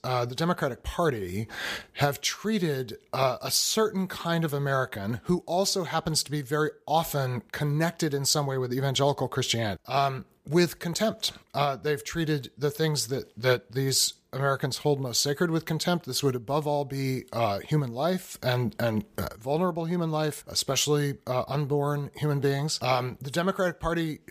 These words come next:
uh, not long ago had room for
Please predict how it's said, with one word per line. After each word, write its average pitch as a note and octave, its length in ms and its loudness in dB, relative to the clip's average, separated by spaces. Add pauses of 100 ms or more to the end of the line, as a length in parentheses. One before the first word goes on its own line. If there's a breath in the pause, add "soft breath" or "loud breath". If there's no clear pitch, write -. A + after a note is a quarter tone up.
(240)
uh, C3+ 200 4 (400)
not E3 400 2
long F3+ 240 0
ago D3+ 340 -2
had B2+ 300 -2
room F3 420 0
for C#3+ 340 0